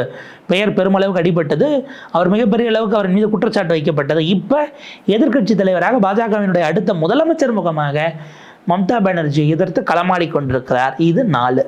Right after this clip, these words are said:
அஞ்சாவது நம்ம பார்க்க வேண்டியது பிரஃபுல் பட்டேல் அவர்கள். பிரஃபுல் பட்டேலை பொறுத்த வரைக்கும் அவருடைய பேக்ரவுண்டுங்கிறது ஆரம்பத்திலிருந்தே தேசியவாத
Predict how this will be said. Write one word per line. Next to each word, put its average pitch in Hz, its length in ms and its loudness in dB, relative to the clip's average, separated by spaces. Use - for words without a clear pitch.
அஞ்சாவது 214 500 0
நம்ம 135 140 -4
பார்க்க 131 280 -2
வேண்டியது 123 360 0
பிரஃபுல் 254 400 2
பட்டேல் 143 360 2
அவர்கள். 107 260 0
பிரஃபுல் 311 440 2
பட்டேலை 202 320 2
பொறுத்த 151 260 0
வரைக்கும் 156 340 0
அவருடைய 202 480 2
பேக்ரவுண்டுங்கிறது 202 720 2
ஆரம்பத்திலிருந்தே 202 760 2
தேசியவாத 180 440 0